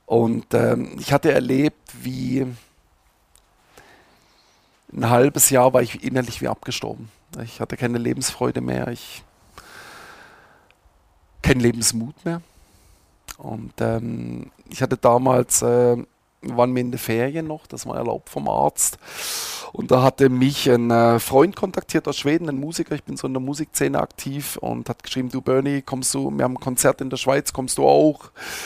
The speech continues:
Würde mich freuen, dich zu sehen.“ Da hab ich gesagt, „Ja, sehr gerne.“ Und, ähm, auf dem Festivalgelände dann stand ein Wohnwagen, das war ein christliches Festival.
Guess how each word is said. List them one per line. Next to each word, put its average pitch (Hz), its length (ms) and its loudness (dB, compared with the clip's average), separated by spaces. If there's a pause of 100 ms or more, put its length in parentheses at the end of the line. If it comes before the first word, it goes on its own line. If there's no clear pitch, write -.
(320)
Würde 135 240 6
mich 127 180 0
freuen, 131 400 2
dich - 180 -10
zu - 140 -8
sehen.“ 131 460 2
Da 110 80 -8
hab 117 40 -8
ich 113 60 -12
gesagt, - 240 -8
„Ja, 160 220 -4
sehr - 180 -4
gerne.“ 147 280 -10 (1300)
Und, 127 300 -6 (120)
ähm, 113 420 -2 (920)
auf 214 120 -4
dem 131 120 0
Festivalgelände 175 880 2
dann 151 380 2 (180)
stand 135 400 2
ein 127 280 -4
Wohnwagen, 170 720 2
das 143 120 -4
war 143 80 0
ein - 40 -12
christliches - 500 -6
Festival. 170 540 -4